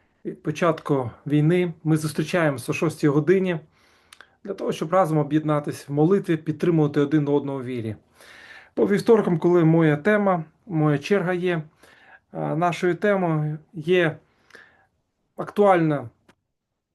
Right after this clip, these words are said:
актуальне питання, як поставити Бога у центр нашого життя, як його повернути в наше життя. І, е,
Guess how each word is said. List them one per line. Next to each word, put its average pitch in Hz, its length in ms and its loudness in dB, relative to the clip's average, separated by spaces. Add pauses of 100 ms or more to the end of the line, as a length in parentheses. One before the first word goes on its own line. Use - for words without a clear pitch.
(640)
актуальне 165 460 0
питання, 185 460 -2
як 175 220 -4
поставити 160 480 -4
Бога 147 280 -2
у - 20 -2
центр 156 380 -4
нашого 135 360 -6
життя, 120 180 -4
як 185 300 0
його 160 140 2
повернути 160 500 0
в 135 60 -8
наше 139 280 -4
життя. 120 380 -6 (840)
І, 220 300 2
е, 175 400 2